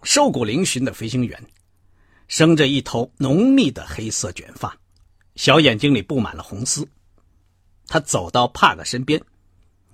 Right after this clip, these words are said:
拿出一个用红丝带随便捆着的纸盒子，说：“将军，这是中队送给您的一件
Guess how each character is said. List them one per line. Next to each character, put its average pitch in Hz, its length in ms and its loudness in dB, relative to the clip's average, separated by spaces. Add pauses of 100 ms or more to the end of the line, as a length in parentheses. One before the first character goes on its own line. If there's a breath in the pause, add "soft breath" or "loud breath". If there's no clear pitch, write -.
拿 160 180 6
出 196 140 4
一 180 140 4
个 170 100 6
用 180 180 2
红 185 240 0
丝 254 220 2
带 226 320 0
随 - 340 -4
便 208 260 0
捆 80 360 -16
着 127 80 -4
的 135 140 -4
纸 - 240 -12
盒 95 320 -14
子， 147 100 -6
说 - 260 -16 (1160)
：“将 175 220 2
军， 156 120 -8 (920)
这 185 140 6
是 160 180 4
中 247 260 6
队 262 280 2
送 208 260 2
给 98 160 -4
您 101 180 -6
的 135 80 0
一 131 140 -2
件 139 180 0